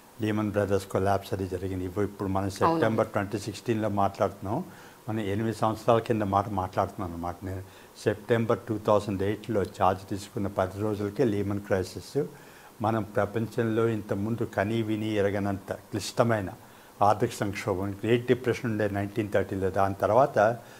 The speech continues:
Speaker 1: సుమారు ఒక ఎనభై ఏళ్ల తర్వాత ఈ క్రైసిస్ వచ్చిందనమాట, deepest since Great Depression.
Speaker 2: అవునవును.
Speaker 1: అది ఓ సంవత్సరం, సంవత్సరంన్నర దాన్ని ఎదుర్కొన్నాం.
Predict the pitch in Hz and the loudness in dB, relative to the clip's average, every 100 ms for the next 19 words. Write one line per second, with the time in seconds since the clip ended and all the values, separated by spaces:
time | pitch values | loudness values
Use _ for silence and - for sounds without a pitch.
0 | - - - 123 110 120 139 127 90 - | -20 -18 -2 2 8 12 12 10 6 -2
1 | - - - 110 104 101 101 101 101 110 | -10 -20 -10 -2 2 2 2 4 4 6
2 | 123 123 113 120 131 120 - 101 95 101 | 6 6 8 8 6 2 4 4 2 -4
3 | 95 - 98 87 85 85 87 - - - | -6 -6 -6 -4 -4 -6 -8 -12 -14 -16
4 | - - 117 113 123 - - 117 101 - | -10 -2 -2 2 2 2 -4 -4 -4 -4
5 | 107 98 92 92 92 82 - 160 165 156 | -4 -2 -4 -6 -6 -8 -8 -4 -2 -2
6 | 131 - - - - - - - 123 123 | -8 -14 -20 -20 -20 -16 -6 0 6 8
7 | 113 110 117 - 123 120 113 117 - 113 | 6 4 2 2 0 4 4 2 0 0
8 | 113 110 123 104 101 101 107 107 101 - | 4 6 6 4 4 4 4 -2 -6 -10
9 | - 107 101 101 104 - 92 80 85 | -10 -2 0 0 -2 -4 -6 -4 -10